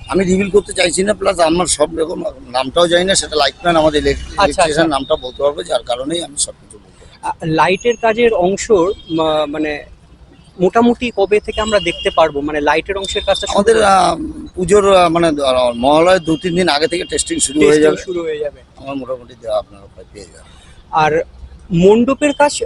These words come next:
Speaker 2: মোটামুটি এখন তাহলে এই, আহ, ঝিনুক বাদ দিলে বাকি অংশের যে কাজ আছে সেটা কত পার্সেন্টেজ এগিয়েছে মোটামুটি এখন পর্যন্ত?
Speaker 1: আমার ভেতরে, ভেতরের কা-, কাজ নাইনটি নাইন পার্সেন্ট হয়ে গেছে।
Speaker 2: নাইনটি নাইন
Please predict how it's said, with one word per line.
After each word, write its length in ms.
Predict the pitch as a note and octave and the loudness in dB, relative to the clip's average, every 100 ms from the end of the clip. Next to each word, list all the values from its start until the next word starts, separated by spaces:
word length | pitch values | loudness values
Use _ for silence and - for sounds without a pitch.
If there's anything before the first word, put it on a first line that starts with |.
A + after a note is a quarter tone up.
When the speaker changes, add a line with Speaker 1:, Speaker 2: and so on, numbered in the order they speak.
| F#3 | -2
Speaker 2:
মোটামুটি 560 | G3 G#3+ B3 B3 B3+ | 0 2 4 2 2
এখন 300 | A#3+ G#3+ B3+ | 2 2 -2
তাহলে 360 | B3+ A#3 B3 C4 | 0 2 4 2
এই, 440 | A3 G#3 A3+ G3+ | 4 2 4 4
আহ, 220 | G3 F3 D#3+ | 4 2 -2
ঝিনুক 380 | - G#3 B3 G#3 | 0 4 4 4
বাদ 200 | G#3+ F#3 | 0 0
দিলে 200 | E3+ G#3+ | -2 -2
বাকি 320 | F3+ D#3 - | 0 -2 0
অংশের 280 | A#3 A3+ A#3+ | 0 0 -2
যে 120 | A#3 | -2
কাজ 240 | A3 G#3 G#3+ | 0 0 0
আছে 140 | A#3 | -6
সেটা 280 | - A#3+ B3 | -6 -4 -2
কত 160 | G3+ G#3 | -2 0
পার্সেন্টেজ 520 | G3+ F#3 G3+ G3 F#3+ | -2 0 -6 -6 -4
এগিয়েছে 380 | D#3+ D#3+ D3 D3 | -4 -2 -4 -4
মোটামুটি 500 | D#3+ G3 F#3 E3+ E3+ | 0 0 0 -4 -6
এখন 220 | D#3 E3+ | -6 -8
পর্যন্ত? 160 | D#3+ D#3 | -8 -2
Speaker 1:
আমার 180 | A3 | 0
ভেতরে, 360 | F3+ E3 F#3+ F#3 | 2 2 2 0
ভেতরের 400 | D3 C#3 F3 F3+ | 0 0 0 0
কা-, 380 | D#3+ E3+ E3 D3+ - | 2 0 2 0 0
কাজ 160 | D#3 | 0
নাইনটি 280 | D3 C#3+ D#3+ | 0 0 0
নাইন 200 | C#3+ C#3 | 0 0
পার্সেন্ট 320 | C#3+ - D#3 | -2 -4 -6
হয়ে 160 | A#2+ B2 | -4 0
গেছে। 100 | C3+ | 0
Speaker 2:
নাইনটি 200 | D#3+ F3+ | -2 -4
নাইন 200 | E3+ | -6